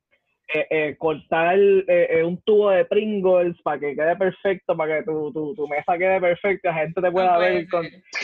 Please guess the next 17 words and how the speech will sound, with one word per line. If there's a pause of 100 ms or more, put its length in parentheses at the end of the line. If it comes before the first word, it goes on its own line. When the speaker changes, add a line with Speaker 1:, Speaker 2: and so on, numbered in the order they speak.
Speaker 1:
con
diferentes
modelos
de
celular. (120)
Bueno, (1400)
que
te,
te
digo, (140)
eh,
como,
como
decía
ahora,
eh,
la,